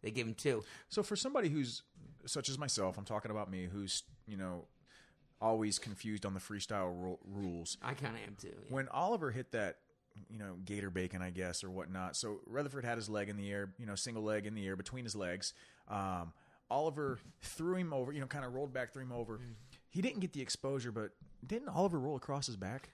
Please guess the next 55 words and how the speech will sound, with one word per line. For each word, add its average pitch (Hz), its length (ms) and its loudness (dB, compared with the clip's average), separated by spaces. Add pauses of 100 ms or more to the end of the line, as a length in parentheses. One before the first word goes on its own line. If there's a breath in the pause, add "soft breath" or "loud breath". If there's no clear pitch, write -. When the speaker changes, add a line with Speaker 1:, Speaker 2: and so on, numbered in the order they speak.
Speaker 1:
He 196 140 2
did, 202 280 4
but 165 120 4
he 143 100 -2
didn't, 160 280 4
like, 127 100 -2 (140)
roll 127 280 8
on 98 160 2
it - 80 -10
'cause 110 140 -6
he 131 100 2
was 117 120 -2
still 120 180 -2
in 104 80 -2
the 92 140 -8
air. 90 180 -2
So - 80 -4
it 135 40 2
was 123 60 -2
like 123 60 0
an 123 80 -2
arch. 101 460 -2
Speaker 2:
Okay. 90 360 0 (100)
Speaker 1:
It - 60 2
was, 160 140 6
Speaker 2:
Okay. 196 80 2
Speaker 1:
it 175 40 8
was 180 120 10
Speaker 2:
So 156 40 8
Speaker 1:
a 139 40 4
Speaker 2:
they 156 100 12
considered 131 380 8
that 110 100 8
an 98 100 2
arch. 82 320 2
Speaker 1:
Yeah, 127 200 4
it 123 60 0
was 147 120 4
an 143 60 4
Speaker 2:
Okay. 131 120 4
Speaker 1:
ar-, - 40 4
it 156 80 6
was 160 100 4
definitely, 175 300 8
it, 220 140 6
and 240 80 10
it 214 60 8
was. 135 340 10
Speaker 2:
Okay. - 200 2
Speaker 1:
It - 60 4
was 139 80 0
definitely 170 300 4
an 139 60 2
arch. 107 400 0
Um, 113 280 4